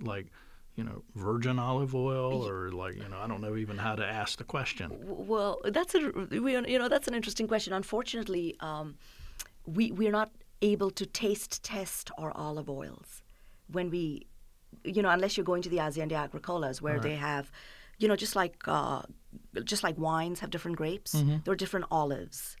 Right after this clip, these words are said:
Speaker 1: Interesting.
Speaker 2: So, you know,
Speaker 1: Yeah.
Speaker 2: there's, like, Nocellara and Cessuarolo, and there are these different types of olives that give you
Speaker 1: Hmm.
Speaker 2: different kinds of oils.
Speaker 1: Okay.
Speaker 2: So interestingly enough, like, personally me, I love the really deep green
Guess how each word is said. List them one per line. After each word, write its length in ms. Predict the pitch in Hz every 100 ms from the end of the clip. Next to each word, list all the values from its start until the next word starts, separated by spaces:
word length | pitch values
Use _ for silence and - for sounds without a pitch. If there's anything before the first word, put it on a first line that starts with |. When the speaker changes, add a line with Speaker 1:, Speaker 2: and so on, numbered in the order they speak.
| - - - 160
Speaker 1:
Interesting. 420 | 220 - 170 -
Speaker 2:
So, 220 | 208 180
you 160 | 180 185
know, 100 | 170
Speaker 1:
Yeah. 60 |
Speaker 2:
there's, 240 | 170 151 156
like, 180 | 147
Nocellara 720 | 170 170 165 180 160 156 151 139
and 140 | 139
Cessuarolo, 920 | 139 175 - 165 151 151 147 139 135
and 140 | 139 131 - - -
there 100 | 175
are 60 |
these 240 | 165 165 131
different 460 | 185 - 180 170
types 360 | - 196 208 -
of 100 | -
olives 500 | - 165 156 143 135
that 120 | 151
give 120 | -
you 60 | 330
Speaker 1:
Hmm. 40 |
Speaker 2:
different 220 | - 156 -
kinds 180 | 147
of 80 | -
oils. 400 | 208 285 - -
Speaker 1:
Okay. 220 | 220 - 202 - -
Speaker 2:
So 160 | 220
interestingly 440 | 196 214 220 214 196
enough, 260 | 170 160
like, 220 | 156 151 -
personally 420 | 202 - 185 165
me, 340 | 151 170 190 -
I 180 | 185 180
love 720 | 170 160 160 165 156 147 143 - - - - -
the 140 | 165
really 320 | 165 160 160
deep 540 | 120 135 160 139 - - - 127
green 640 | 160 147 156 143 135 123